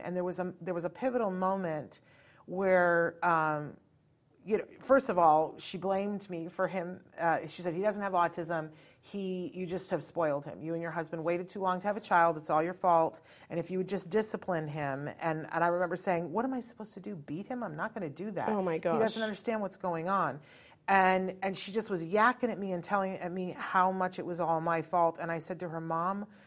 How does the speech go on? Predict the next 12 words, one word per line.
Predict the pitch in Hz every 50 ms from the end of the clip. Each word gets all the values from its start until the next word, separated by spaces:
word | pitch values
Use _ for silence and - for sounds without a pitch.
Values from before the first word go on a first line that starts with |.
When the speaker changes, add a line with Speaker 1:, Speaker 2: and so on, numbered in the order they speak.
| - - -
Speaker 1:
what | - 156 180 180
I | 180 175
need | 175 175 180 196 220 202
right | 214 220 220 208 180
now | 202 196 185 185 185
more | 180 165 160 156
than | 156 151
anything | - - 175 185 196 190 - 196 185 175
else | 165 156 156 156 156 -
is | - 170 156 147
your | 156 156
support | 151 - - 151 147 - - 160 170 185 196 - - -